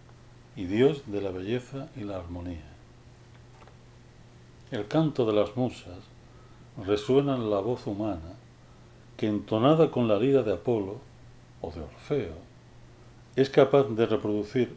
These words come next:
al igual que ellas, la armonía universal.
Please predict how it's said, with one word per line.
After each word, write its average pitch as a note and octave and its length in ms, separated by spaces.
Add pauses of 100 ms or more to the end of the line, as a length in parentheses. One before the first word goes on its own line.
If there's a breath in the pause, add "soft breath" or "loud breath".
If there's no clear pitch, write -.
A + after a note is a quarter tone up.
(100)
al F#2+ 180
igual C3 280
que G#2+ 200
ellas, B2 300 (160)
la G2 160
armonía F#2 460
universal. F2+ 560